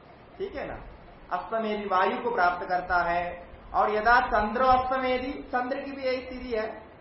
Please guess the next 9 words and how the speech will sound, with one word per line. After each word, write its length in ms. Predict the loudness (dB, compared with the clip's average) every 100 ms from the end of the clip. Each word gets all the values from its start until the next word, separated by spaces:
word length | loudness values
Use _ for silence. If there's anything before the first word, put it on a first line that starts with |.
| -14 -10
वो 120 | -6 -6
भी 100 | 0
वायु 360 | 2 2 2
में 160 | -2 0
वाप्येदि, 580 | 2 0 0 -2 -2 0
वायु 300 | 2 2 0
को 120 | -4
प्राप्त 400 | -2 -4 -4 -6
करेगा। 300 | -8 -8